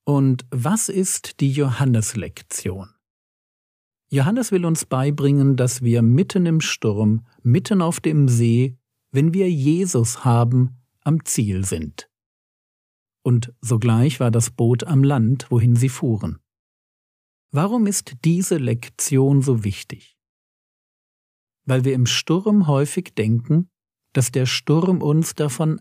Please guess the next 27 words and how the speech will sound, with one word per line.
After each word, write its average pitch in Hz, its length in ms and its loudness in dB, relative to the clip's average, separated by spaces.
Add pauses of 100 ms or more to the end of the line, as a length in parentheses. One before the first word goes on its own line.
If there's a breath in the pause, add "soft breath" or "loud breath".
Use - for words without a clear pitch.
(120)
abhält, 113 880 -4
ans 151 460 -2
Ziel 180 380 0
zu - 200 -8
kommen. 101 420 -4 (1080)
Probleme, 165 560 0
das 147 200 -2
sind 151 320 0
die 165 200 2
Dinge, 131 440 2 (480)
die 127 80 2
mich 127 240 0
behindern, 139 600 4
meine 117 360 4
Ziele 160 420 0
im 135 160 2
Leben 110 380 2
zu - 100 -4
erreichen. 139 560 0 (840)
Und 147 260 0
deshalb 175 360 -2
fokussieren 156 800 0
wir 139 140 4
uns 135 420 0
so 139 240 2
aufs 143 240 -2
Rudern, 117 720 0